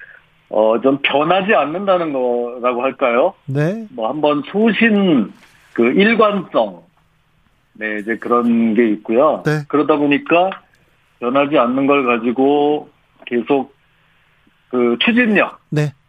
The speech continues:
Speaker 1: 추진력 같은 것을 뭐 제가 감히 좀 말씀드린다면 그렇게
Speaker 2: 네.
Speaker 1: 볼 수는 있겠습니다. 이번에도, 야, 이거는 정말 그때 그 컷오프 됐을 때
Speaker 2: 네.
Speaker 1: 하나만 예를 들면, 어,
Speaker 2: 네.
Speaker 1: 이건 정말 너무 좀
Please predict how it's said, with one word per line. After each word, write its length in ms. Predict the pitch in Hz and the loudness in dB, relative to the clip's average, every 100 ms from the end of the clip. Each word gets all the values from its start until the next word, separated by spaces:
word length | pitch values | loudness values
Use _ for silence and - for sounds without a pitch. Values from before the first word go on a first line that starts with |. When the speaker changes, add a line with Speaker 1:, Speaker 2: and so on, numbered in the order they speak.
| _ _ _ _ | _ _ _ _
Speaker 1:
추진력 420 | - 156 160 160 139 | -20 -16 -6 -4 -2
같은 360 | 127 - 123 | -4 -2 -2
것을 600 | 117 113 113 107 123 113 - | 0 -2 0 0 0 -2 -6
뭐 180 | 110 123 | -4 -2
제가 220 | 127 127 | 0 -2
감히 380 | 131 120 127 131 139 | -2 -2 0 -4 -4
좀 120 | 127 | -2
말씀드린다면 1040 | 127 104 139 127 127 120 113 110 117 147 160 | 0 0 0 0 2 2 2 2 2 0 -6
그렇게 280 | 143 139 127 | -6 -4 -4
Speaker 2:
네. 40 | |
Speaker 1:
볼 120 | 107 | -6
수는 340 | 101 123 143 127 _ _ _ - - | -6 -4 -2 -4 _ _ _ -20 -10
있겠습니다. 680 | 117 143 123 120 113 131 113 | -4 -2 -2 -2 0 2 0
이번에도, 580 | 131 165 190 185 190 170 - _ - - - - | 0 0 0 2 0 -2 -6 _ -20 -20 -20 -4
야, 140 | 147 156 | 0 0
이거는 340 | 147 190 190 | 0 -2 -2
정말 380 | 156 170 175 156 | -2 0 0 0
그때 280 | - 170 147 | -6 -4 -2
그 340 | 151 147 139 | 0 0 0
컷오프 460 | - 214 226 190 156 | -2 -4 -2 -2 -2
됐을 320 | 135 135 127 | -2 -2 -4
때 300 | 131 120 127 | 0 2 2
Speaker 2:
네. 120 | 160 160 | 2 0
Speaker 1:
하나만 280 | 143 139 | -2 -4
예를 200 | 113 120 | -2 -4
들면, 460 | 120 117 113 113 135 | -2 0 2 0 0
어, 100 | 143 | 0
Speaker 2:
네. 60 | 165 | 2
Speaker 1:
이건 140 | 175 | 0
정말 300 | 135 127 147 | -2 -2 0
너무 400 | 113 123 156 147 | 2 2 0 0
좀 160 | 131 | 0